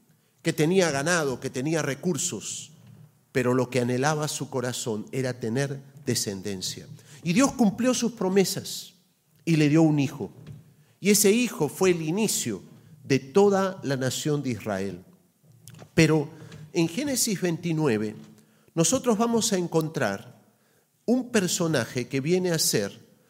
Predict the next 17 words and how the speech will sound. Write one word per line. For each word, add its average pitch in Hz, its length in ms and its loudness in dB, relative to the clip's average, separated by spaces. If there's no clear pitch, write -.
descendiente 151 880 2
de 104 100 0
Abraham. 92 380 -2
Su - 240 -2
nombre, 196 440 0
Jacob. 110 400 -4
Y 190 100 0
Jacob 214 800 2
es 175 140 -2
un 240 140 -2
personaje 208 720 2
muy 214 360 0
particular. 131 920 -2
¿Por 160 220 0
qué? - 480 -2
Porque 180 320 2
Jacob, 185 400 0